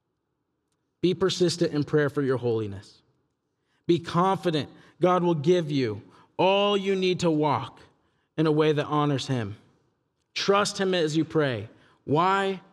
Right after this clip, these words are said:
Because if evil people can give, give good gifts, then how much more can our eternally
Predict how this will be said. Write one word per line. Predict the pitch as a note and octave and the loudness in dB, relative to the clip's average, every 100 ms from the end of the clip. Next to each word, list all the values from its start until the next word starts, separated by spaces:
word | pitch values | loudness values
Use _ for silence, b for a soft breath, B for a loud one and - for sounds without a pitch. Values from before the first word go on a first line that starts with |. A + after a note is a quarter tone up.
| b b b | b b b
Because | D#3+ F3 D3+ | 0 0 0
if | C3+ - | -2 -2
evil | G#3 A3+ A3 | 0 2 2
people | A3 F#3+ G3 F#3 | 0 -2 -2 -2
can | E3+ E3 D3+ | 0 -2 2
give, | F3 E3 E3+ | 0 0 -4
give | E3 F#3+ E3+ C#3+ | 0 0 0 -2
good | E3+ D3+ | 0 0
gifts, | C3+ C3+ A2 - - _ _ _ | 0 0 -2 -10 -20 _ _ _
then | D#3 C3 | -4 0
how | D#3 F3+ | 2 2
much | F#3 F3+ D#3+ | 0 -4 0
more | D#3+ D3 B2 B B B - - | 0 0 -2 B B B -18 0
can | F3 | 0
our | D#3+ D#3+ | 2 2
eternally | D3 - E3+ F3 F3 E3+ E3 | 0 -2 0 0 0 0 0